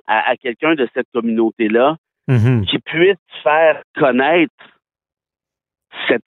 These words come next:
Speaker 1: cette, ce crime-là, qui, qui, je, je t'avoue franchement, puis je te le disais hors d'onde tout à l'heure, moi, j'avais vu, j'en avais entendu parler très, très vaguement à l'époque, mais il y a quand même deux décisions de la Cour suprême en deux mille douze, très claires et très nettes.
Speaker 2: Mhm.
Speaker 1: C'est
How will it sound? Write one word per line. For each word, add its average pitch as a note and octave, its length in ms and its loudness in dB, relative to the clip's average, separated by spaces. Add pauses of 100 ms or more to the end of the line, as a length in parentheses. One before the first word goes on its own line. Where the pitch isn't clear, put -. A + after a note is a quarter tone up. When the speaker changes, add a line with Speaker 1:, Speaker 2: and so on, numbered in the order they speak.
(100)
Speaker 1:
cette, C3 160 -2 (140)
ce C3+ 80 0 (100)
crime-là, F3 520 0 (220)
qui, D3 140 -14
qui, G#3+ 300 -8 (120)
je, C3+ 120 -2
je B2 160 2
t'avoue C3+ 300 0
franchement, C3+ 380 0
puis - 120 -2
je B2 60 2
te A#2 40 4
le A2 60 -4
disais A#2+ 200 0
hors B2+ 180 2
d'onde B2+ 180 -2
tout - 180 -4
à A2 60 4
l'heure, E3+ 240 2 (360)
moi, E3+ 140 4
j'avais B2 280 2
vu, C3 320 -14 (180)
j'en A#2 120 -2
avais B2+ 200 -2
entendu C3 360 -2
parler B2+ 280 0
très, D3+ 200 -2
très D3 220 -2
vaguement B2 400 -2
à E3 60 0
l'époque, A#2+ 340 -2
mais A2 100 -4
il A2 40 -2
y - 20 0
a A#2 100 -2
quand D#3+ 100 -2
même D#3+ 240 0 (160)
deux E3+ 140 0
décisions D3 480 -2
de C3+ 60 -2
la A2+ 100 2
Cour A#2 180 -8
suprême D3 300 -2
en A2+ 100 0
deux A2+ 140 -8
mille G#2+ 240 -6
douze, C#3 260 0 (400)
très D#3+ 220 -2
claires C#3 380 -2
et G2+ 160 -2
très B2+ 240 0
nettes. C#3 240 2 (120)
Speaker 2:
Mhm. B2+ 440 2
Speaker 1:
C'est F#3+ 140 0